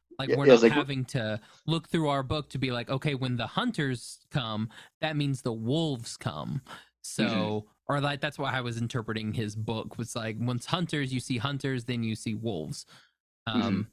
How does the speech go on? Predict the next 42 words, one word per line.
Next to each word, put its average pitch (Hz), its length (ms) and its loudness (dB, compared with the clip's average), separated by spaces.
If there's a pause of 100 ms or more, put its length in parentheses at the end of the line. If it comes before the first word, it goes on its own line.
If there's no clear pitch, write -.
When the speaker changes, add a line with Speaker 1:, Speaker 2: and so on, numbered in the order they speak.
(260)
Speaker 1:
so 139 120 -2
I 123 40 0
was 120 100 -2
like, 120 140 0
Speaker 2:
Yeah, 131 140 12
but 120 160 8
Speaker 1:
"Okay, 107 100 -2
that's" - 360 -8 (260)
Speaker 2:
yeah, 127 120 12 (120)
yeah, 147 160 12
but 143 120 12
then 190 140 12
e-, 202 140 10
yeah, 165 160 12
but 160 120 12
then 180 180 12
even, 170 180 10
like, 143 180 12
the 101 80 4
wargs 147 340 12
and 131 80 2
stuff 131 200 8
are 127 60 4
starting 135 220 4
to 107 60 2
show 143 160 8
up 131 220 8
even 127 280 2
just, 117 180 -2
like, 107 200 4 (680)
before 123 300 8
whenever 117 320 8
they're 101 120 4
expected 101 460 4
or 98 80 6
whatever 101 300 4
now 95 320 4
or 85 80 2
something. 85 340 -2
'Cause, 87 220 -4 (200)
yeah, 92 200 6
'cause, 95 260 0